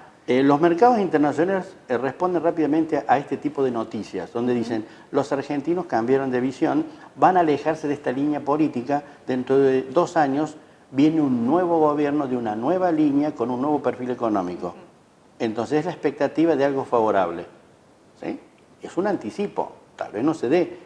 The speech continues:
Speaker 1: pero es un anticipo, dice, "Creemos que los argentinos van a decidirse ahora por gobiernos mucho más coherentes". Y han limpiado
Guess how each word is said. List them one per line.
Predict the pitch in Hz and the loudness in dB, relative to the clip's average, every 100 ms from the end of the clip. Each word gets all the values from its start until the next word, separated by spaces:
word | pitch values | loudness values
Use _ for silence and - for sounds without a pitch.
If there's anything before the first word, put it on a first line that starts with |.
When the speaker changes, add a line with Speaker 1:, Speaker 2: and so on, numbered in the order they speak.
| - | -6
Speaker 1:
pero | 104 | 0
es | 143 | 0
un | 185 | 0
anticipo, | 170 160 170 165 143 | 0 0 -2 0 2
dice, | 135 143 135 - - | 2 0 -2 -6 -8
"Creemos | - 175 165 127 | 2 6 6 4
que | - | 2
los | 113 113 | 2 2
argentinos | 147 165 180 208 220 - | 0 -2 -2 -4 -4 -4
van | - 151 | 0 0
a | 151 | 0
decidirse | 151 151 156 151 147 | -2 -2 -2 -2 -2
ahora | 135 135 | -2 -2
por | - 131 | -2 0
gobiernos | 147 156 151 165 165 - - | 4 4 4 2 -2 -10 -4
mucho | 143 147 131 | -2 -2 -4
más | 120 113 | -6 -4
coherentes". | 117 104 95 82 90 - - - | -2 0 -2 -4 -10 -12 -16 -4
Y | 165 | 2
han | 202 226 190 | 2 2 4
limpiado | 151 143 143 - 226 226 175 127 113 110 | 6 6 4 2 4 10 12 12 10 4